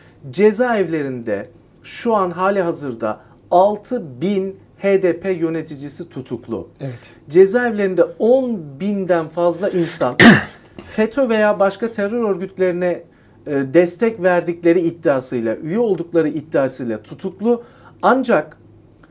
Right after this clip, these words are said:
Speaker 1: onların tutuklanma gerekçeleri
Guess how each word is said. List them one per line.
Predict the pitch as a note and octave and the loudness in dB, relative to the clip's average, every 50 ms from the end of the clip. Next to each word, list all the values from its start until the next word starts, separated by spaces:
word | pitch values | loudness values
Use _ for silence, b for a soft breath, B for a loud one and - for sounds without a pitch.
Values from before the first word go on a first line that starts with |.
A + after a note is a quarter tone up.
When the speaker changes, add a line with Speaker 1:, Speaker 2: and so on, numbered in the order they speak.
| B B B B B B B B - - - - | B B B B B B B B -20 -16 2 4
Speaker 1:
onların | E3+ F#3 G#3 A#3 A#3+ B3 B3+ C4 C4+ A#3 | 6 6 6 4 4 2 2 2 0 -2
tutuklanma | A#3 - - - A3+ A3 - G#3 A3 A3 A3 A3+ B3+ | -6 -10 -12 -12 -12 -8 -4 -2 0 0 0 0 0
gerekçeleri | B3+ A3 A#3+ A3 G#3 F#3+ - - - D#3+ D3 C#3+ B2 A#2 A2+ A2+ | 0 2 2 2 2 2 0 0 -2 -2 0 0 -2 -4 -6 -6